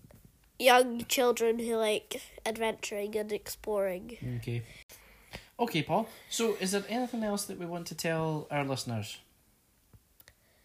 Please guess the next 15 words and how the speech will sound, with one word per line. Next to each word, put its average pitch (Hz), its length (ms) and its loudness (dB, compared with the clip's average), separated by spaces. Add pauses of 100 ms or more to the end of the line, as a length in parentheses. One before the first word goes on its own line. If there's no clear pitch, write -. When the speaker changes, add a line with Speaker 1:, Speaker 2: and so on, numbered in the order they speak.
(480)
Speaker 1:
That's 247 220 2
all 269 140 4
from 254 200 -8
me. 330 300 -2 (220)
Speaker 2:
Awesome. 139 280 2 (320)
That's 185 220 2
all 160 180 4
from 131 380 0
me. 170 320 2 (460)
Um, 139 380 2
what's 202 220 -2
our 202 80 2
topic - 420 -4
for - 120 -8
tomorrow? 127 460 -2